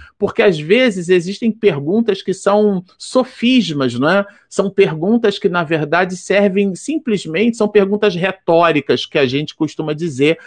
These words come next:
as mais das vezes, ou seja, eu pergunto, mas eu sei exatamente qual é a resposta. Eu não pergunto para saber, eu não pergunto para indagar, no sentido de que eu tenho uma dúvida e eu genuinamente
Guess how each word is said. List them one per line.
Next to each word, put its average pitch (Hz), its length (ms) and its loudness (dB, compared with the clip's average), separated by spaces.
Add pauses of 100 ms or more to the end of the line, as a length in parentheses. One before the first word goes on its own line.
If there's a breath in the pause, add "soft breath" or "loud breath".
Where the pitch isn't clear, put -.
(200 loud breath)
as 147 200 0
mais 156 280 0
das 165 200 2
vezes, 135 440 2
ou 143 120 6
seja, 123 360 0
eu 151 120 6
pergunto, 175 720 2
mas 175 200 0
eu 202 100 6
sei 208 500 4
exatamente 156 800 -2 (280 soft breath)
qual 180 240 4
é 151 100 6
a 160 40 0
resposta. 147 600 -2
Eu 180 40 -2
não 214 140 0
pergunto 214 640 0
para 190 240 0
saber, 143 600 0 (260 soft breath)
eu 131 100 0
não 180 160 0
pergunto 202 520 0
para 185 240 -2
indagar, 160 680 0
no 135 80 -4
sentido 139 480 -6
de 143 100 -12
que - 80 -4
eu 147 120 -2
tenho 165 240 -4
uma 160 180 0
dúvida 202 680 2 (280 loud breath)
e 156 60 4
eu 165 160 8
genuinamente 220 1200 4